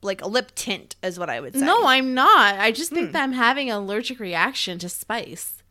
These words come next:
Speaker 1: Interesting. What type of spice
Speaker 2: Yeah.
Speaker 1: did you eat?
Speaker 2: I just had some Mexican food.
Speaker 1: Oh.
Speaker 2: But, like, it's, it looks like a little, s-, like, it looks like I got some, um, you know,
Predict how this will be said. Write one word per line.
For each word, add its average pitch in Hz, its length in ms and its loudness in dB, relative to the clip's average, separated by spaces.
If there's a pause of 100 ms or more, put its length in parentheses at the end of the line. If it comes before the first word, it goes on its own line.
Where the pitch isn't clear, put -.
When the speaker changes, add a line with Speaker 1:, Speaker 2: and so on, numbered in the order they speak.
(720)
Speaker 1:
Interesting. 202 640 -8
What 208 100 -10
type 240 140 -6
of 214 80 -16
spice 226 260 -6
Speaker 2:
Yeah. - 60 -10
Speaker 1:
did 180 100 -14
you - 100 -18
eat? - 280 -20 (360)
Speaker 2:
I 330 80 -8
just 392 200 -8
had 392 120 -8
some 392 200 -4
Mexican 415 560 -6
food. - 480 -10 (160)
Speaker 1:
Oh. 202 340 -16 (380)
Speaker 2:
But, 247 160 -6
like, 247 420 0 (380)
it's, - 360 -8 (160)
it 233 100 -4
looks 262 420 -6
like 254 120 -4
a 240 60 -6
little, 226 200 -4
s-, - 580 -8
like, 220 180 -4
it 220 60 -6
looks 220 200 -6
like 233 120 -6
I 220 80 -6
got 208 280 -2
some, 196 540 -6
um, 180 500 -4 (480)
you 190 160 -10
know, 156 360 -8